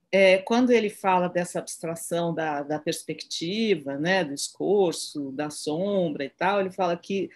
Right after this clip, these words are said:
isso, né, que a pintura ela deveria se restringir só às verticais e às horizontais. Então, é exatamente a, a grade modernista, né?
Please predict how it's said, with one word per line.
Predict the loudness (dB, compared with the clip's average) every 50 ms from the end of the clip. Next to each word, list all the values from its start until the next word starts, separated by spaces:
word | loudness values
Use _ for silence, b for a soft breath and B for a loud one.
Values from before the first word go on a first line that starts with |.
| B B B _ -8
isso, | -6 -4 -4 -4 -4 -4 -4 -4
né, | -2 -2 -2 -2
que | -2 -2 -2
a | -2 -2
pintura | -2 -4 -6 -8 -8 -8 _ -4 -2 0 0
ela | 0 0 0 0
deveria | 0 0 0 0 0 0 0 -2
se | -2 -4 -6
restringir | -6 -6 -8 -8 -6 -6 -4 -4 -2 -2 -2 -4 -4
só | -6 -6 -6
às | -4 -4 -4
verticais | -4 -4 -4 -6 -8 -10 -10 -8 -4 0 0 0 0 0
e | -2
às | -4 -2 -2
horizontais. | -2 -2 -4 -6 -6 -4 -4 -4 -4 -4 -4 -2 -2 -2 -2 -4 -10 -16 -16 -16 -16 -16 _ _ _ _ _ _ _ _ _ _ B B B B B B B -8 -4
Então, | -2 -2 -2 -2 -2 0
é | 0
exatamente | 0 0 -2 -4 -4 -4 -4 -4 -2 -2 -2 -4 -4 -4 -6 -6
a, | -6 -6 -6 -4
a | -4 -4 -2
grade | 0 0 0 0 0 -2 -2 -2 -4
modernista, | -4 -4 -4 -2 0 0 0 0 -2 -4 -4 -4 -6 -8 -10 -14 -12 -12
né? | -12 -12 -16